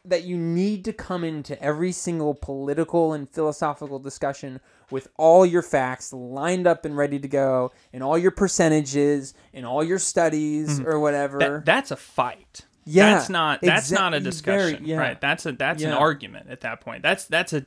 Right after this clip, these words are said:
Speaker 2: a debate.
Speaker 1: Yeah.
Speaker 2: And I think a lot of people, they, they, they do confuse discussion and debate with each other.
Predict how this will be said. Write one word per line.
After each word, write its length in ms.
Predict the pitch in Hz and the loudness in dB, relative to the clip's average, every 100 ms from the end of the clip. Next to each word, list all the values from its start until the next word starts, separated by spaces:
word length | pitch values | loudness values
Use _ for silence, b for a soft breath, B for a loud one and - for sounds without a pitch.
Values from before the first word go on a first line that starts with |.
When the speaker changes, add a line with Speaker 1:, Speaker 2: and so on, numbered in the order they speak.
| - | -6
Speaker 2:
a 100 | - | -8
debate. 680 | 131 120 - 143 - _ - 143 | -8 -10 -4 -4 -4 _ -20 -8
Speaker 1:
Yeah. 360 | 151 151 120 127 | -4 -4 -6 -10
Speaker 2:
And 160 | 151 151 - _ | -6 -6 -8 _
I 120 | 156 | -4
think 500 | 165 254 226 - - _ _ _ _ _ _ | -2 -2 -4 -8 -20 _ _ _ _ _ _
a 80 | - | -4
lot 300 | 143 143 156 | -2 0 0
of 120 | 160 | -2
people, 460 | - 165 151 143 127 | -6 -8 -6 -4 -4
they, 320 | 135 127 127 127 - | -2 -4 -6 -14 -8
they, 280 | 139 131 - _ | -4 -4 -4 _
they 140 | 135 135 | -4 -4
do 240 | 131 143 | 0 -2
confuse 760 | 135 143 120 - 143 139 123 120 | -2 -10 -12 -12 -8 -8 -10 -12
discussion 800 | 127 - - 113 - - 113 - | -12 -12 -8 -8 -8 -12 -12 -12
and 240 | 123 120 | -12 -12
debate 500 | - 120 110 107 - _ | -10 -8 -8 -8 -20 _
with 220 | 131 120 | -12 -12
each 160 | 113 - | -14 -14
other. 300 | 107 - | -14 -14